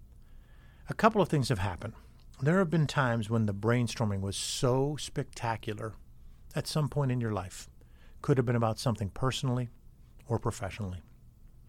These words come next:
But the brainstorming was so spot on,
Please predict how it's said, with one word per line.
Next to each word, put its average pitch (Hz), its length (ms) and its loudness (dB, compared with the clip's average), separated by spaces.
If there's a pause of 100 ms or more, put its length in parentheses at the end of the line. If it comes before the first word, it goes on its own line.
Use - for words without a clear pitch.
(260)
But 127 140 2
the 131 60 4
brainstorming 123 600 2
was 101 120 -4
so 147 500 2 (400)
spot 123 480 2
on, 101 340 0